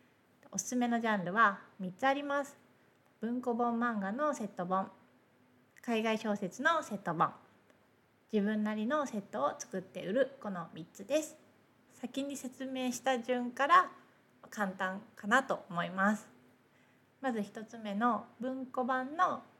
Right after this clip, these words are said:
漫画のセット本について。文庫漫画のセット本がおすすめな理由は、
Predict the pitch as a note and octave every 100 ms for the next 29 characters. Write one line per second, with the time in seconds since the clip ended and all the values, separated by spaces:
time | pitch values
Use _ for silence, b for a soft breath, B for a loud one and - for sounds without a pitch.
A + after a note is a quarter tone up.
0 | - G3+ G3 F#3+ F#3+ F#3 F#3 G3 G3 B3
1 | C4 C4 B3+ B3+ A3 - - - b b
2 | b b b _ - G#3 A#3 D#4+ E4+ F4+
3 | F#4 E4+ G3+ F3+ F3 F#3 - G3 G3 F#3+
4 | G3 F#3 - - G#3 G3+ G3 G3 F#3 F#3
5 | F3+ F#3+ B3 G#3+